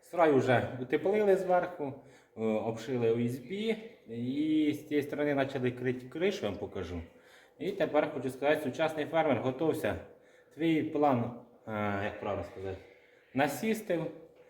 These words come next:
як там должна кормушка йти, де вода должна бути, які розміри між одним. Звісно, вже пригодиться, як я тобі скоро напишу.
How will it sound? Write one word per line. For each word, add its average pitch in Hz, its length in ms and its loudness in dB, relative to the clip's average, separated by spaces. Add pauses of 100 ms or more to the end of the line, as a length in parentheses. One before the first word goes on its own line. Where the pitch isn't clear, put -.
(260)
як 123 180 -2
там 127 100 2
должна 117 240 2
кормушка 185 540 0
йти, 160 260 0
де 117 180 4
вода 175 420 4
должна 165 320 0
бути, 147 280 -2
які 117 220 0
розміри 110 440 0
між 110 240 -4
одним. 165 440 0 (520)
Звісно, 180 280 0
вже 139 160 0
пригодиться, 151 680 0
як 127 140 0
я 127 60 0
тобі 120 200 -4
скоро 180 300 -4
напишу. 127 500 -2